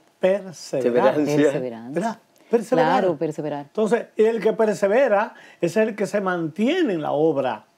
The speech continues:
Speaker 1: ¿Para qué? Tenemos que perseverar, porque tenemos que dar fruto. Y el fruto que el Señor quiere que tú y yo ha-, demos en esta vida es hacer visible su reino,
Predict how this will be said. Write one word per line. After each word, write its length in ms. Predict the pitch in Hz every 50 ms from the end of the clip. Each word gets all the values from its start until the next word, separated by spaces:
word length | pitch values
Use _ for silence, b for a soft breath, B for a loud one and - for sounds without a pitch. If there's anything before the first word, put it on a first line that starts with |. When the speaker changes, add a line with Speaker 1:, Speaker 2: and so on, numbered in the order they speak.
| _ _ _ _ _ _ b b b b b b b b b _
Speaker 1:
¿Para 220 | - 190 196 214 208
qué? 320 | - 269 - 175 - - _ _ _
Tenemos 360 | - 185 190 220 233 214 -
que 100 | - 220
perseverar, 600 | 175 208 190 151 214 226 226 226 156 127 123 - b b b b b
porque 220 | - 160 143 156
tenemos 440 | 147 151 147 147 180 208 233 240 -
que 120 | - - 143
dar 220 | 151 170 190 175
fruto. 680 | - - - 175 190 240 262 262 180 - 143 123 104 - _ _ _ _ _ _ b b b b b b b b
Y 120 | _ 185 180
el 140 | 185 170 156
fruto 600 | - - 196 202 254 294 349 339 - 220 190 -
que 100 | - 165
el 80 | 151 143
Señor 340 | - 151 139 147 208 226 -
quiere 240 | - 196 190 180 165
que 60 | 160
tú 140 | 131 - 208
y 40 | 202
yo 240 | 156 160 170 208 - _ _
ha-, 100 | - 147 131 - -
demos 800 | 160 135 151 170 165 135 156 208 262 294 - - - - - _ _ _ _
en 140 | - 135 123 147
esta 280 | 156 - - 202 170 151
vida 540 | 151 165 185 180 165 139 151 170 196 - b b b b b b b b b b
es 160 | - 185 208 220
hacer 420 | 208 190 - - 214 220 220 214
visible 800 | 190 185 220 214 160 - - - - 302 330 311 214 151 143 131
su 160 | - 160 127
reino, 580 | 120 143 156 147 147 139 127 131 135 123 113